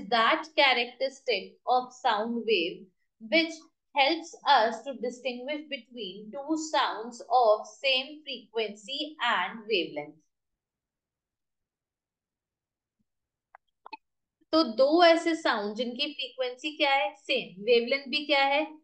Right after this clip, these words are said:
Same। लेकिन फिर भी वो क्या होंगे? एक दूसरे से हो सकता है अलग हो। तो वो अपनी किस characteristic की वजह से क्या है? अलग है। तो हमने चीख चीख के बोला क्या? Quality या फिर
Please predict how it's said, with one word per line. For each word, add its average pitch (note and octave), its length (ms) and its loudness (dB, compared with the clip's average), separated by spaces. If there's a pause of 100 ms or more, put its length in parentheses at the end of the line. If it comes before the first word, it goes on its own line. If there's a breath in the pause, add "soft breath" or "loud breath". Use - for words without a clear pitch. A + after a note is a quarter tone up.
(140)
Same। G#3 420 -6 (260)
लेकिन C4 400 0
फिर C4 240 4
भी D4 180 -2
वो E4 220 2
क्या D4 180 4
होंगे? C#4+ 300 -4
एक C4+ 400 -2
दूसरे B3 320 -6
से D#4 180 -4
हो C#4 180 0
सकता C4+ 340 -4
है B3 260 4 (440)
अलग B3+ 420 4
हो। A3 400 -8 (140)
तो D#4 80 2
वो D4+ 300 2
अपनी D4+ 340 -2 (140)
किस E4+ 240 0
characteristic D#4 920 0
की D#4 120 2
वजह C#4+ 220 -2
से D4 160 -6
क्या C#4 220 2
है? C#4 260 -4 (340)
अलग C4 360 2
है। C#4 140 0
तो C#4+ 80 0
हमने B3+ 340 -6
चीख B3 320 -12
चीख B3+ 260 -12
के C4 80 0
बोला A#3 340 2
क्या? C#4+ 220 2
Quality A#3 720 2
या G#3 120 0
फिर C#4 280 0